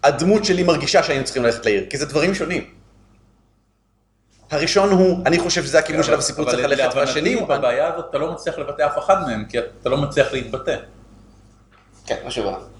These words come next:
Speaker 1: אוקיי, אז תגיד למ-, למנחה שזה מפריע לך וששחקנים אחרים, אה, זה, צריכים להפריע לך פחות, וזה הסוף.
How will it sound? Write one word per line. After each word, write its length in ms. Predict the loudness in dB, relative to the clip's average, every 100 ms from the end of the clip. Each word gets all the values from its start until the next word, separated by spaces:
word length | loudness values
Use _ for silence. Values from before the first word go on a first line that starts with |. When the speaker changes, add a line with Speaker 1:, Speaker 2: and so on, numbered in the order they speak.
| -8 -2
Speaker 1:
אוקיי, 240 | 0 2
אז 100 | 0
תגיד 240 | 2 0
למ-, 220 | 0 -2 0
למנחה 560 | 0 0 -2 0 -2
שזה 280 | 0 -2 -2
מפריע 220 | -4 0
לך 120 | 0 -2
וששחקנים 760 | -10 -6 -4 -4 -4 -4 -2
אחרים, 420 | -2 -2 0 0 0
אה, 240 | 2 2
זה, 220 | 4 2
צריכים 240 | 0 -2 0
להפריע 240 | 0 0
לך 80 | -2
פחות, 220 | -4 -6
וזה 140 | -4 -6
הסוף. 160 | -6